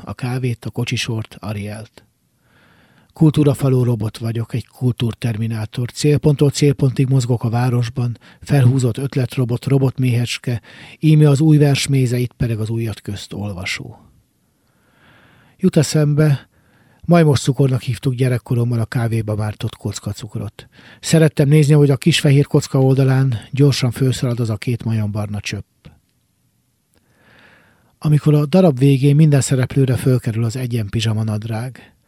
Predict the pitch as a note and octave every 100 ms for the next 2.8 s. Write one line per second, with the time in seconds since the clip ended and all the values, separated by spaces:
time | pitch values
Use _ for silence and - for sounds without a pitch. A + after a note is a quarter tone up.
0 | _ _ - B2 B2 C#3+ C#3+ - C#3 D3+
1 | D3 B2+ C3+ C3+ B2+ B2 - A#2 G#2+ B2+
2 | B2 C3+ - C3 - D3 - _